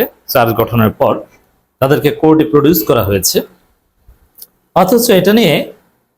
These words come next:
বাংলাদেশের পলিটিক্যাল পার্টিসগুলো, এমনকি জামাত, বিএনপি, তারা সবাই চুপ। জামাত, বিএনপির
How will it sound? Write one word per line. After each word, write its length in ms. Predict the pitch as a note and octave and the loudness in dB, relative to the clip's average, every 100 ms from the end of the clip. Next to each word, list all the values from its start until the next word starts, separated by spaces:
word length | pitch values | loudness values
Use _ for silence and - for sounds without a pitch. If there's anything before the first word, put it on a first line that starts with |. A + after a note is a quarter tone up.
| _ - | _ -2
বাংলাদেশের 440 | D#3 F3+ F#3 F#3 A#3 | 2 2 2 0 0
পলিটিক্যাল 420 | F#3+ F3+ G3 G#3 G3+ | 2 2 2 0 2
পার্টিসগুলো, 560 | F#3 F3 F3 C#3 B2 E2 - _ _ _ _ _ _ _ _ _ _ _ - _ _ _ _ _ _ - | 2 2 0 -2 -2 -4 -8 _ _ _ _ _ _ _ _ _ _ _ -20 _ _ _ _ _ _ -4
এমনকি 320 | E3 G#3 G#3+ F#3+ | 0 0 0 2
জামাত, 360 | D3+ F3+ G3+ D#3 | 4 4 4 2
বিএনপি, 320 | F3 F3 D3 | 2 2 2
তারা 180 | D#3 F3+ | 2 0
সবাই 260 | F#3 G3+ G3 A#3 | 2 0 2 0
চুপ। 140 | - - - _ _ _ _ _ _ _ - _ _ _ _ _ _ _ - | -4 -6 -20 _ _ _ _ _ _ _ -20 _ _ _ _ _ _ _ -2
জামাত, 320 | E3+ G#3 G#3+ F3+ | 4 4 4 2
বিএনপির 380 | G#3 F#3+ G3+ | 2 4 4